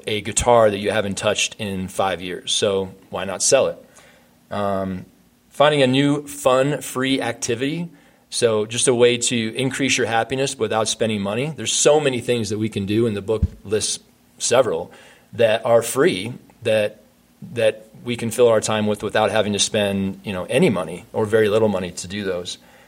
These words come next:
Um, and the list goes on and on. Uh, paying bills with your parent every month just to learn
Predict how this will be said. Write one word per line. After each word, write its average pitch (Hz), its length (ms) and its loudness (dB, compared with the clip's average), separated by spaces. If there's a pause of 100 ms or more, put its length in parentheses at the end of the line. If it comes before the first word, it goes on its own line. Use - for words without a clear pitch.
(460)
Um, 120 320 0
and 139 120 -4
the 147 40 0
list - 200 4
goes 151 160 4
on 143 140 8
and 123 100 4
on. 107 260 0
Uh, 110 100 -4
paying 139 400 -2
bills 131 300 4
with 120 400 -2 (120)
your 107 200 -6
parent 143 460 2
every 135 280 0
month 127 420 0 (180)
just 120 200 -4
to 117 80 2
learn 117 600 2